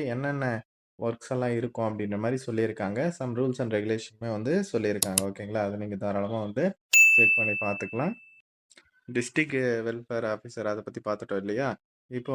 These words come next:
வந்து just நார்மல் அனிமல் வெல்ஃபேர் ஆஃபீஸருக்கு மட்டும் பார்த்தீங்கன்னா, என்ன குவாலிஃபிகேஷன் கொடுத்துருக்காங்க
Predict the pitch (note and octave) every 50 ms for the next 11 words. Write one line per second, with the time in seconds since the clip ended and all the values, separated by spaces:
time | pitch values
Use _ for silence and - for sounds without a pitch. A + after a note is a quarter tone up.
0 | B2+ B2 B2+ C3 C3 A#2+ B2 A2+ A2 - - - C#3+ D3 E3 E3 - - _ _
1 | _ - A#2 A#2 A#2 A#2+ B2 C3+ C#3+ C#3+ C#3+ - - - _ _ _ _ _ _
2 | _ _ - A2+ A#2+ A#2+ B2 C3+ C3 A#2+ A2+ A2 A2+ A2+ - A2+ A2 G#2 G2+ -
3 | - A2 - A2+ G#2+ G#2 G#2 G2+ G#2 G2+ - A#2 A#2 A2 G#2+ G2+ G#2 G#2 G#2 A#2+
4 | C3 A#2+ A#2+ B2 A#2+ - A#2 A2+ A2+ - A#2 G#2+ G2+ G2+ G#2+ G#2 - - G#2 -
5 | - G#2+ - G#2+ G2+ G#2 G#2+